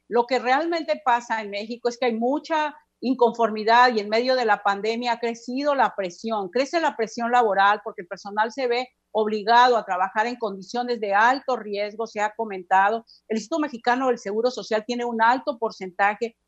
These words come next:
de personal contagiado. Hay que decir que el Instituto Mexicano del Seguro Social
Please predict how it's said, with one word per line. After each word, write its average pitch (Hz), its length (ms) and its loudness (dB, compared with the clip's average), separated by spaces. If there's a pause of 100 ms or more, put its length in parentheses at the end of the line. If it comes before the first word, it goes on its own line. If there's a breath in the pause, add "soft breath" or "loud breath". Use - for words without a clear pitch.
de 202 140 2
personal 202 640 0
contagiado. 226 720 0 (160)
Hay 262 160 0
que 370 100 2
decir 330 380 -4
que 330 60 -6
el 294 40 -2
Instituto 277 240 -4
Mexicano 254 380 -2
del 247 100 -2
Seguro 220 280 0
Social 220 440 -2